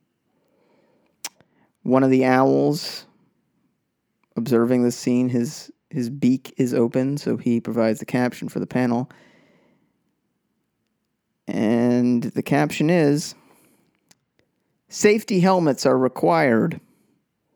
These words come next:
It does seem like the type of event,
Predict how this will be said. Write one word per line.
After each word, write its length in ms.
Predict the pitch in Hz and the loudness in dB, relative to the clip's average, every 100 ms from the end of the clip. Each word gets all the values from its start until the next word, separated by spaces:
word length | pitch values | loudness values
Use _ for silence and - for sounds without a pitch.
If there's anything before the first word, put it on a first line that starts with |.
| _ _ _ _ _ _ _ _ _ _ _ _ _ _ _ _ _ _ _ _ _ _ _ _ _ _ _ _ _ _ _ _ _ _ _ _ _ _ _ _ _ _ | _ _ _ _ _ _ _ _ _ _ _ _ _ _ _ _ _ _ _ _ _ _ _ _ _ _ _ _ _ _ _ _ _ _ _ _ _ _ _ _ _ _
It 180 | - 170 | -4 2
does 300 | 175 190 190 | 4 4 0
seem 400 | - 165 180 165 | 0 2 2 2
like 240 | 160 170 | 2 2
the 80 | 165 | -2
type 320 | - 165 170 | 2 2 2
of 160 | 160 147 | 0 0
event, 560 | 139 143 160 151 160 | 0 2 2 0 -2